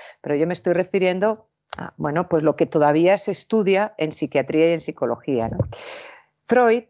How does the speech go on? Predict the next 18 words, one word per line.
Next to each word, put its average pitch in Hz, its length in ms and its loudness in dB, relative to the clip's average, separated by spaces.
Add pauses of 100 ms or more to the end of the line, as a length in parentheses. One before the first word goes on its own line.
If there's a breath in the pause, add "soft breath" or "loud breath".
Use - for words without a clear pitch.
(240)
eh, 151 600 0
además 165 440 0
lo 214 120 -4
completó 190 520 -2
con 170 160 -2
la 151 60 2
investigación 190 800 -2
sobre 165 400 0
la 160 160 2
función 214 800 -2
que 165 120 0
tienen 185 380 -2
las 139 200 -4
perversiones 185 880 -2 (120)
en 156 140 0
el 147 120 2
individuo, 151 680 0 (200)
¿sí? 220 180 -10